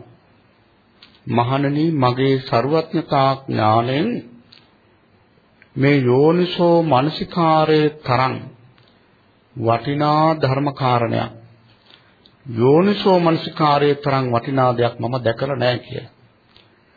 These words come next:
ඉතින් එහෙමනම් ඒ පිළිබඳව බෞද්ධයාට නිසි වැටහීමක් තියෙන්න ඕන. මොකද බුදුරජාණන් වහන්සේ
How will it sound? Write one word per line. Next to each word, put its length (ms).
ඉතින් 200
එහෙමනම් 460
ඒ 200
පිළිබඳව 680
බෞද්ධයාට 920
නිසි 680
වැටහීමක් 720
තියෙන්න 380
ඕන. 260
මොකද 200
බුදුරජාණන් 840
වහන්සේ 560